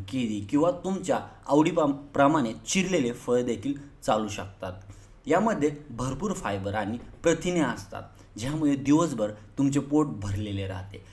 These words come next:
यामुळे दिवसभर जास्त खाणे टाळता येते आणि वजन कमी करण्यास मदत होते. आता मंडळी, एका ग्लासात पाणी घेऊन त्यात आळशीच्या बिया घालून रात्रभर पाण्यात भिजत ठेवाव्यात. सकाळी हे पाणी गाळून हलकेच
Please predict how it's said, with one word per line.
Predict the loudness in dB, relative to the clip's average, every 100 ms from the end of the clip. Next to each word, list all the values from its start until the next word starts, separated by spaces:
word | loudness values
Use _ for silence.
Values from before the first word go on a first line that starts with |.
| -4
यामुळे | 2 4 4 0 -4 -8
दिवसभर | 2 6 6 4 -2 -2 -2
जास्त | -4 -4 -6 -6
खाणे | -6 -6 -6 -10 -16 -4
टाळता | -2 0 -2
येते | -4 -4 -12 -16 -12
आणि | -6 -4
वजन | -2 0 4 4
कमी | 4 0 -2
करण्यास | -4 -4 -6 -12 -12
मदत | -8 -4 -2 -2
होते. | -4 -6 -8 -10 -14 -20 -20 -20 -20 -20 -20 -8
आता | 0 2
मंडळी, | 2 0 0 0 -2 -10 -6
एका | 0 4 4
ग्लासात | 4 2 2 -2 -4 -16 0
पाणी | 2 2 0
घेऊन | 2 0 -2
त्यात | -10 -6 -4 -6 -12 -4
आळशीच्या | 2 4 2 0 2
बिया | 6 8 6
घालून | 4 -4 -8 -10 -8 0
रात्रभर | 0 2 0 0 -2 -6 -12 2
पाण्यात | 4 4 0 -6 -12 -12
भिजत | -4 -2 -2 -2 -2
ठेवाव्यात. | -4 -4 -8 -10 -14 -16 -8
सकाळी | -6 2 2 2 -4 -10
हे | 0 0
पाणी | 2 0 0 -4 -12 -14 2
गाळून | 6 6 4
हलकेच | 0 -2 -2 -2 -6